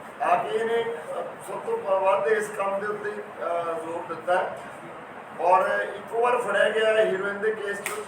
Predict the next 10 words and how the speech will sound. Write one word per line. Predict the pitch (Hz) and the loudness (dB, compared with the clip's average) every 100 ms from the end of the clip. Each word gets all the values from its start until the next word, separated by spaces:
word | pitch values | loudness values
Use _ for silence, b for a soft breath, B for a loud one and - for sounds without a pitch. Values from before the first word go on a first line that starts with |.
| - | -8
ਜ਼ਮਾਨਤ | 180 175 175 - | -4 -2 -4 0
'ਤੇ | 196 | 4
ਆ | 185 | 4
ਗਿਆ, | 202 208 | 2 -4
ਉਹ, | |
ਅਹ, | 196 202 - - - - - - - - - - | -6 -8 -12 -14 -10 -8 -8 -10 -14 -14 -14 -14
ਸਮਾਲ | - 165 180 | -4 0 0
ਕੁਆਂਟੀਟੀ, | 202 190 190 190 | 2 -2 -2 -6
ਅਹ, | 196 180 156 - | -8 -8 -6 -6
ਸੀਗੀ। | - - - | -8 -12 -12